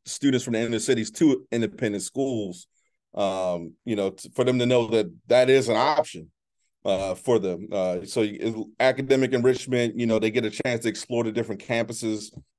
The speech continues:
um, field trips and all, all things like that. And it,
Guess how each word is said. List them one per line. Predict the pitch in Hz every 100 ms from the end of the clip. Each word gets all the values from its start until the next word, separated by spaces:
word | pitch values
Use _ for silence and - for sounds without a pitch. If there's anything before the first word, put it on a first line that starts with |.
| -
um, | 101 95 95 92 90 87 -
field | 131 117
trips | - 104 -
and | 110
all, | 110
all | - 104 104
things | 104 107 101
like | 104 98 -
that. | 110 101 - _ _ _ -
And | 101 101 101
it, | 104 104